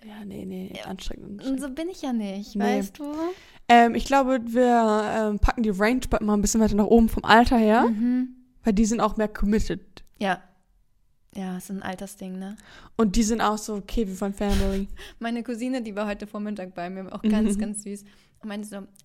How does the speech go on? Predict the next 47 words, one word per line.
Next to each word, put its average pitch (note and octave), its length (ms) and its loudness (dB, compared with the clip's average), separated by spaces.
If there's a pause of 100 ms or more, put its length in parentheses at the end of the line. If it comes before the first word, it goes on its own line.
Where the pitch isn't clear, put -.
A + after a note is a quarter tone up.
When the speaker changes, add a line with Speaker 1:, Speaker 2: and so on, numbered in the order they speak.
Speaker 2:
„Also A3 240 -4
es G#3 100 -8
gibt - 200 -14
auch F#3 120 -12
wirklich C#4 340 -8
sehr B3 280 -8
viele A3+ 220 -8
attraktive F#3+ 520 -10
Männer F#3+ 320 -6
vierzig - 460 -12
plus.“ - 340 -4 (300)
<laughs> - 100 2 (440)
Und - 220 12
ich - 140 0
dachte D4 400 -4
so, A3+ 320 0 (800)
Speaker 1:
„So, D4+ 280 6
Alter.“ D#4 1000 8
Speaker 2:
„Ähm, D#4 300 0
danke.“ E4 380 0 (520)
Und A#3 120 2
die B3 80 -2
hat C4 140 -6
auch A3+ 240 -4
ganz, B3+ 220 -6
ganz A#3+ 180 -8
viele A#3+ 180 -6
süße A3+ 280 -8
Sachen G#3+ 280 -8
gesagt F#3 380 -12
und, F3 360 -16
ähm, F#3+ 360 -14 (480)
Speaker 1:
Aber B3 160 0
no B3+ 220 2
Speaker 2:
war G#4 60 0
sehr D#4+ 140 2
Speaker 1:
joke, A#3+ 100 0
ich A#3 120 -6
würde C#4+ 180 0
dich A#3+ 200 0
auch C#4 180 4
sehen D#4 180 2
mit A#3 140 2
ein F#3+ 340 -4
bisschen A3 540 -2
viel - 260 0
Älteren. F#3+ 600 0